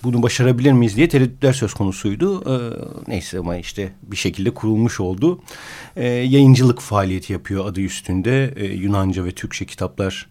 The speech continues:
e, basıyoruz. Onun dışında ama İstos sadece hani,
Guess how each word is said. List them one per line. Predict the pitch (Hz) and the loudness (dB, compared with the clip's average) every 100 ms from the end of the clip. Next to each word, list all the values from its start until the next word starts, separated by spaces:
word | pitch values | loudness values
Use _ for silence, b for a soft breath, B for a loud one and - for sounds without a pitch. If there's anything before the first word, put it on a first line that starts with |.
| B B B - | B B B -10
e, | 110 98 95 90 92 92 92 | -4 -2 -2 -2 -4 -6 -4
basıyoruz. | 92 95 - 107 110 170 - | -4 -4 -2 0 0 0 2
Onun | 139 143 135 | 4 6 6
dışında | 131 - 135 139 147 | 4 2 2 6 6
ama | 131 | 4
İstos | 127 - 131 | 2 -2 -4
sadece | - 127 123 113 110 127 | -2 0 2 0 -2 -2
hani, | 113 117 | 0 -2